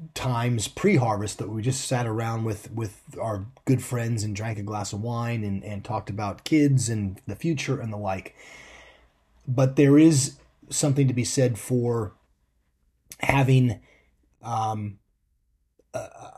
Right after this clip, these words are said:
having something in th-, in this, in, in, from that perspective, I mean, grape, for me, grapes, the harvest itself, controlling the clock, and clarifying thinking and clarifying effort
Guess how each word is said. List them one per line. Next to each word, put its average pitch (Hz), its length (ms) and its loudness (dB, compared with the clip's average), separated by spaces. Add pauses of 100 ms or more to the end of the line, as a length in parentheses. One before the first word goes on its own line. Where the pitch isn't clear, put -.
(100)
having 151 400 2
something 120 760 0
in 113 240 -2
th-, 131 160 2
in 120 180 0
this, 135 260 2
in, 107 240 -6
in, 110 320 -6
from 117 260 -6
that 123 200 -2
perspective, 110 320 -6
I 104 40 -4
mean, 104 460 -4 (140)
grape, 123 380 0
for - 160 -4
me, 120 220 2
grapes, 98 800 -4
the 107 80 -8
harvest 123 420 -2
itself, - 580 -6 (240)
controlling 117 560 -2
the 98 80 -6
clock, - 460 -12 (880)
and 117 460 -4 (240)
clarifying 135 920 2
thinking 107 720 -6
and 101 200 -8
clarifying 120 760 0
effort - 520 -10